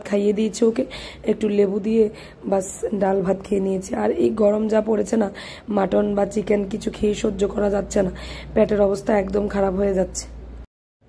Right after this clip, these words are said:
আর এই গরমে পেটের অবস্থা বেহাল হওয়ার কারণই একটাই, একমাত্র গরমের জন্য। হঠাৎ করে গরমটা না কেমন যেন হঠাৎ করে গরমটা একদম বেড়ে গেল, একদম সহ্যই করা যাচ্ছে না। তো ঝুড়িটাতে প্রথম হাত দিলাম, দেখো, আম, এদিকে ঝুড়িটাকে প্রথম গুছিয়ে নেব, নিচ থেকে গুছিয়ে নিয়েছি।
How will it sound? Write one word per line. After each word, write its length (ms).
আর 160
এই 120
গরমে 440
পেটের 320
অবস্থা 300
বেহাল 280
হওয়ার 260
কারণই 440
একটাই, 380
একমাত্র 340
গরমের 420
জন্য। 260
হঠাৎ 300
করে 140
গরমটা 380
না 200
কেমন 360
যেন 220
হঠাৎ 260
করে 120
গরমটা 360
একদম 280
বেড়ে 220
গেল, 200
একদম 280
সহ্যই 440
করা 200
যাচ্ছে 300
না। 80
তো 80
ঝুড়িটাতে 540
প্রথম 300
হাত 180
দিলাম, 300
দেখো, 240
আম, 560
এদিকে 340
ঝুড়িটাকে 460
প্রথম 300
গুছিয়ে 320
নেব, 120
নিচ 220
থেকে 220
গুছিয়ে 360
নিয়েছি। 360